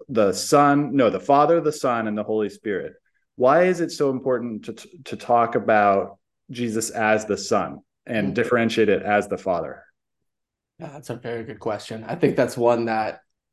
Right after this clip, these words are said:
Speaker 2: most, even Christian theologians struggle with, right? Is, like,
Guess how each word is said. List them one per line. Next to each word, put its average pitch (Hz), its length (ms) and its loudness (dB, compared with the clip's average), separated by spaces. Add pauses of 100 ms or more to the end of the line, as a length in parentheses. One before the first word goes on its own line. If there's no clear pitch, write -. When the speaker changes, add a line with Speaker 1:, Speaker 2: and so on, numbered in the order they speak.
Speaker 2:
most, 139 720 2 (600)
even 156 240 4
Christian 135 280 -2
theologians 110 580 -2
struggle 92 300 -6
with, 90 180 -6
right? 101 180 0
Is, 101 140 -4
like, 104 240 -4